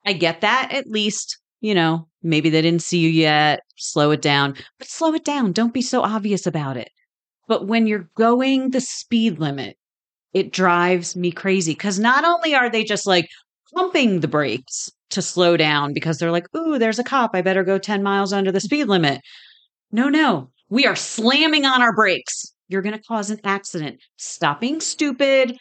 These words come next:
Just drive the speed limit. Wave to the Mister Police Officer and know you're not gonna get pulled over unless you have something else wrong with your car. And at that point, it doesn't matter what speed you're going.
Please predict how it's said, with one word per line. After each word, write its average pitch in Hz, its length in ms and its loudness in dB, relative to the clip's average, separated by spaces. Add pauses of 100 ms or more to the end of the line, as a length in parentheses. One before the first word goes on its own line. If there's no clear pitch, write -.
(240)
Just - 240 -8
drive 220 380 0
the 339 40 -4
speed 277 440 -4
limit. 262 560 0 (360)
Wave 247 600 0
to 311 100 0
the 339 60 2
Mister 330 280 -2
Police 294 380 0
Officer 262 960 2
and 180 340 0
know 196 140 2
you're 214 180 2
not 196 200 0
gonna 185 100 0
get 180 200 -2
pulled 190 260 0
over 156 420 0 (240)
unless 165 380 -2
you 160 40 4
have 156 120 0
something 156 340 0
else 151 180 -2
wrong 147 200 0
with 160 120 -4
your 226 120 -2
car. 226 420 2
And 196 140 -4
at 208 80 -8
that 226 180 -2
point, 262 220 -6
it 262 80 -8
doesn't 254 200 2
matter 269 220 2
what 254 160 0
speed 220 300 -2
you're 202 80 2
going. 151 340 2